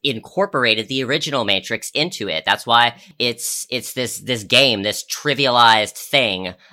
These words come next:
um, that has been, you know, commodified to hell and back. Um, it's like, yeah, we all, we're all familiar with the, the, the, the metaphor, the concept of the Matrix,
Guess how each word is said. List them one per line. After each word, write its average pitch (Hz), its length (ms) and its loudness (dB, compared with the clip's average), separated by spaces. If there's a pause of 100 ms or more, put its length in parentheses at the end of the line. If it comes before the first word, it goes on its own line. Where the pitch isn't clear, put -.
um, 104 580 2 (320)
that 117 380 4
has 117 160 -4
been, 120 180 0
you 120 80 -2
know, 104 100 0
commodified 113 600 4
to 98 60 0
hell 98 240 0
and 92 120 -4
back. 85 440 0 (300)
Um, 104 460 2
it's 113 180 -12
like, 120 200 -2
yeah, 123 120 4
we 127 140 -2
all, 143 220 4
we're 156 140 2
all 160 180 8
familiar 127 500 -2
with 110 220 -4
the, 104 480 -8 (520)
the, 107 420 -8
the, 107 180 -10
the 101 260 -8
metaphor, 117 480 0
the 101 80 -6
concept 120 600 0
of 113 300 2
the 104 80 -4
Matrix, 107 680 0